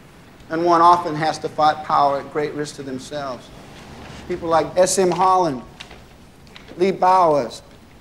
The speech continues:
Gene Hill, Willie O'Keefe have all taken that risk. They've all come forward. I have here some eight thousand dollars in these letters sent, sent to my office from all over the country. Quarters, dimes, dollar bills from housewives,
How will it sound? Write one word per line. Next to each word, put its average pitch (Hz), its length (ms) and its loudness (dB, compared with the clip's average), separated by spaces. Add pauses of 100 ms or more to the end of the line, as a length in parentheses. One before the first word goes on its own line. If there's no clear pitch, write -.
(680)
Gene 196 240 0
Hill, 175 360 2
Willie 196 220 4
O'Keefe 190 500 -2 (500)
have 156 100 -6
all 196 180 4
taken 196 360 -2
that 165 180 0
risk. 170 320 0
They've 165 100 0
all 208 200 6
come 190 240 -4
forward. 175 460 0 (1600)
I 185 100 0
have 202 200 4
here 196 140 -2
some 190 260 -4
eight 220 200 -4
thousand 202 420 2
dollars 196 420 6
in 170 80 -2
these 175 220 -2
letters 185 340 2
sent, 185 200 0 (880)
sent - 280 -6
to 196 60 -4
my 190 160 2
office 190 400 0
from 170 160 -6
all 185 240 2
over 175 160 -2
the 160 80 -8
country. 185 500 -6 (760)
Quarters, 202 520 0 (300)
dimes, 196 400 2
dollar 196 360 2
bills 196 280 0
from 190 140 -6
housewives, 190 760 -2